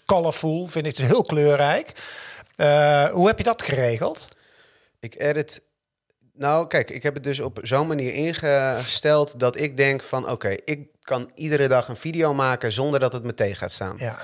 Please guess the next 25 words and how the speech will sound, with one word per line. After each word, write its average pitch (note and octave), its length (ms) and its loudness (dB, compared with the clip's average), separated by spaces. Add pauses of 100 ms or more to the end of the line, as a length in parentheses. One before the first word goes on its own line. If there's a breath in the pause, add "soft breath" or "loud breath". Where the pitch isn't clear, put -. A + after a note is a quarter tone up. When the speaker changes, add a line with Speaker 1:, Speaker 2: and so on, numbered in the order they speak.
(160)
Speaker 2:
Ik C3 120 -6
heb B2 120 0
mijn G#2+ 140 0
leds D3 260 2
thuis C3 260 4
staan, B2+ 500 0
dus G2+ 200 -10
mijn G#2+ 200 0
lampen. C#3+ 520 2
Speaker 1:
Ja. D3 260 0
Speaker 2:
Eh, G#2+ 220 0
de G#2+ 80 -4
verlichting D3 420 0
is C#3 100 2
goed. D#3+ 380 0
Speaker 1:
Ja. C#3 260 -4
Speaker 2:
Ik A2 140 -10
heb - 160 -6
een G#2 200 -8
statief, - 540 -2
daar A2 100 0
staat A2 200 2
mijn G#2 160 -2 (160)
iPhone C#3 300 0
op. D#3+ 340 -2